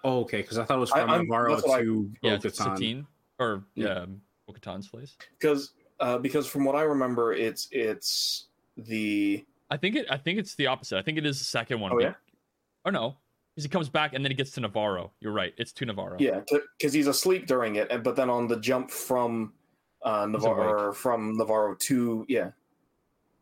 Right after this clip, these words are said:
Speaker 3: And he's like, "Yeah, this is why we need to know about all the instruments and stuff like that."
Speaker 2: Yeah, yeah.
Speaker 3: Yeah.
Speaker 2: And then he goes into the Calavela talk.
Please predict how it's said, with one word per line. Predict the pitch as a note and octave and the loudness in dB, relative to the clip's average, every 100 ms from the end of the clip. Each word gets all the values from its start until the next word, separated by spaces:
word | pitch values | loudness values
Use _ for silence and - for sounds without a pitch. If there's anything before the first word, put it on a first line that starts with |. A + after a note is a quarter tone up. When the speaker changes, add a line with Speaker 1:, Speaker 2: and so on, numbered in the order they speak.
| _ _ _ - | _ _ _ -8
Speaker 3:
And | A#2+ | -4
he's | A#2+ | -2
like, | A#2 | 0
"Yeah, | D3 C3 | 2 0
this | B2 C3 | -2 -6
is | A#2+ | -2
why | A#2 A2+ | 0 0
we | A2 | 0
need | G#2+ | -2
to | |
know | G#2 G#2+ G2+ | 0 0 0
about | G2 G2+ | 0 0
all | G2+ | 0
the | G2+ G#2 F#2+ - - | -2 -4 -6 -12 -10
instruments | G#2+ - G2+ F#2+ | -8 -6 -8 -8
and | F#2+ | -10
stuff | G2 F#2+ | -12 -12
like | F2+ | -12
that." | F#2 B2 | -8 0
Speaker 2:
Yeah, | B2 F#2+ | 2 2
yeah. | F#2 G2 | 2 0
Speaker 3:
Yeah. | F2+ F#2+ | 0 -4
Speaker 2:
And | A2 | -2
then | A#2 A2+ | 0 0
he | A2 | 0
goes | A2 G#2 | 0 -2
into | G2 G2+ | -4 -2
the | F#2+ F#2+ F#2+ F#2+ - | 0 0 0 -2 -2
Calavela | G#2 F#2+ F#2+ F#2+ F2+ - | -2 0 0 0 -2 -4
talk. | F2+ F#2 - | -6 -8 -10